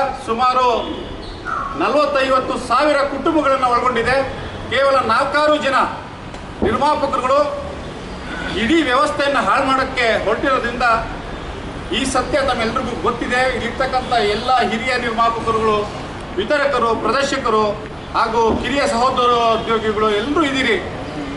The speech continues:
ಇದರ ವಿರುದ್ಧವಾಗಿ ಧ್ವನಿ ಎತ್ತೋದಕ್ಕೆ ಇಲ್ಲಿ ಬಂದಿದ್ದೀರಿ. ಈಗ ವಾಣಿಜ್ಯ ಮಂಡಳಿಗೆ ನಮ್ಮ ಮನವಿಯನ್ನ ಕೊಟ್ಟು ನಮ್ಮ ಟಿಕೆಟ್ ದರವನ್ನ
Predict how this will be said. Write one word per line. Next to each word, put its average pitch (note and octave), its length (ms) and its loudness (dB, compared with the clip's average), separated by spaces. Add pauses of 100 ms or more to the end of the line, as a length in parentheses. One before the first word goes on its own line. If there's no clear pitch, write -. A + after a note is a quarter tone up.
(100)
ಇದರ A#3 140 0
ವಿರುದ್ಧವಾಗಿ B3+ 720 2
ಧ್ವನಿ A3+ 200 2
ಎತ್ತೋದಕ್ಕೆ B3 380 -2
ಇಲ್ಲಿ A#3 140 -2
ಬಂದಿದ್ದೀರಿ. B3+ 640 -2 (260)
ಈಗ A3 100 0
ವಾಣಿಜ್ಯ A3+ 460 2
ಮಂಡಳಿಗೆ A#3 400 -2
ನಮ್ಮ G#3 260 0
ಮನವಿಯನ್ನ A#3 460 -2
ಕೊಟ್ಟು C4+ 440 -2 (460)
ನಮ್ಮ G#3+ 420 2 (380)
ಟಿಕೆಟ್ A#3+ 320 0
ದರವನ್ನ A3+ 360 2